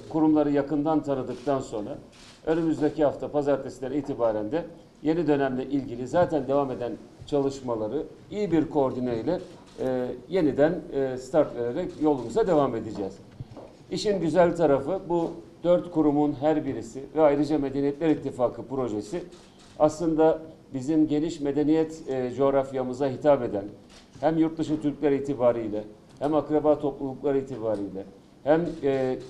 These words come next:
Balkanlar, Kafkaslar, Orta Doğu, Kuzey Afrika ve hatta Avrupa'nın içlerine kadar, İspanya'ya kadar olan coğrafyada çok geniş bir alanda bizim medeniyetimizi, kültürümüzü ve ona ait olan eserleri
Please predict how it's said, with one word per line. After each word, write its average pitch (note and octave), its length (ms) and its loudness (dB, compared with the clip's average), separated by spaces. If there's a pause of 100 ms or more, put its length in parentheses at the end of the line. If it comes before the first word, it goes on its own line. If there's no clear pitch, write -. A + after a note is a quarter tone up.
(220)
Balkanlar, C#3+ 640 4
Kafkaslar, C3+ 760 -2
Orta C3 400 0
Doğu, C#3 340 0
Kuzey C#3 260 2
Afrika C#3 560 2 (440)
ve B2+ 80 2
hatta F3+ 280 2
Avrupa'nın D#3 560 4
içlerine D3 560 -2
kadar, B2+ 320 2 (100)
İspanya'ya E3 520 0
kadar C3+ 240 0
olan A#2+ 280 -4
coğrafyada A#2 640 -4 (400)
çok G3 220 -4
geniş E3+ 340 -2
bir D#3 180 0
alanda A#2 420 -2 (600)
bizim E3+ 200 0
medeniyetimizi, D#3 840 0
kültürümüzü C#3+ 720 -2 (540)
ve C#3+ 100 6
ona D#3 300 2
ait D#3+ 240 2
olan C#3+ 280 2
eserleri C3+ 640 -4